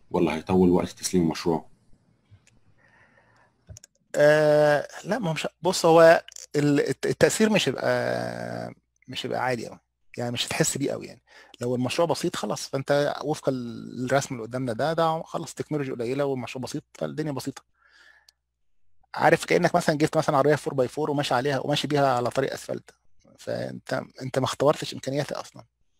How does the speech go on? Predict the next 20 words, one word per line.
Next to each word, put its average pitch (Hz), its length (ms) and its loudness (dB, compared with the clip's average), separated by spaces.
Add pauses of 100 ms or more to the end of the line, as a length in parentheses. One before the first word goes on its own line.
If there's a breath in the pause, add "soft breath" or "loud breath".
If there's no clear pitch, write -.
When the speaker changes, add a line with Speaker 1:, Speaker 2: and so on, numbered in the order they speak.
(480)
Speaker 2:
امكانياتها 135 380 0
مثلا 139 180 -2
في - 100 -14
الص-، - 280 -6
في - 100 -14
الصحراء، 127 460 -2
في - 140 -12
ال-، 107 460 -14
في - 140 -20
الطرق 123 260 -10
الوعره، 123 420 -2 (680 soft breath)
لكن 131 200 -4
انت 147 160 2
واخدها 143 340 2
ماشيها، 160 380 0
ماشي 147 260 0
بيها 160 180 2
على 147 120 4
طريق 160 160 2
اسفلت، - 340 -8